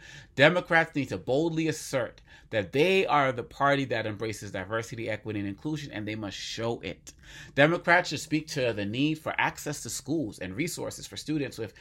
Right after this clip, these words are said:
physical challenges. They need to speak to the importance of having a diverse curriculum where all cultures and histories are celebrated and not tolerated. They need to speak to the importance of ensuring that schools receive the same amount of funding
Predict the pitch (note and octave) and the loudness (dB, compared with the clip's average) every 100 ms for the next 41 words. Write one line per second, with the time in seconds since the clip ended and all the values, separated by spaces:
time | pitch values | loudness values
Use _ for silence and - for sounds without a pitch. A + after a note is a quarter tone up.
0 | - - C#3 C3 A#2+ A2 C3+ C#3 A2+ - | -20 -2 -2 0 -6 0 2 2 0 -8
1 | - - - - C3+ D3+ E3+ D#3 - - | -16 -20 -20 -4 2 2 2 0 -2 -4
2 | G#3 - - - C#3 B2+ A#2 F#3 G3+ C#3 | -6 -6 -14 -4 0 0 -2 0 0 0
3 | B2+ A#2+ A2 - - F#3+ F#3+ D#3+ C#3 B2+ | -2 -2 -2 -8 -2 0 2 2 4 2
4 | A2 D#3+ D#3 - C#3+ G#3 D#3 G#2+ G#2 G#2+ | 2 0 -2 -4 -4 -2 -2 -2 -2 0
5 | G#2+ - D#3 F#3+ F#3 E3+ - D3+ C3+ C3 | 0 2 6 4 4 0 0 -2 -4 -2
6 | E3+ D3 B2+ A#2 A2+ C#3+ C3+ A#2+ B2 A#2 | -4 -4 -6 -4 -2 0 0 2 0 2
7 | A2+ A2+ G#2+ - C#3+ C#3+ G#2+ - - - | 0 0 -2 0 0 2 -2 -6 -10 -16
8 | - - C3+ F3+ - D#3+ - G3 - D3 | -16 -2 2 2 0 -6 -4 -4 -2 -2
9 | B2 A2 F#3 - C3+ C3 A2+ G2+ F3 F3 | -2 -2 -2 -2 -2 -4 -4 -4 -2 -2
10 | B2 A2+ G#2+ D3+ E3 C#3+ C3+ D#3 D#3 B2 | -2 -4 -6 -6 -6 -6 -6 -4 -2 -4
11 | - D3 C#3+ C#3+ C3 G#2+ - G#3 D#3+ C3 | -4 -2 -2 0 -2 -4 -6 -2 0 0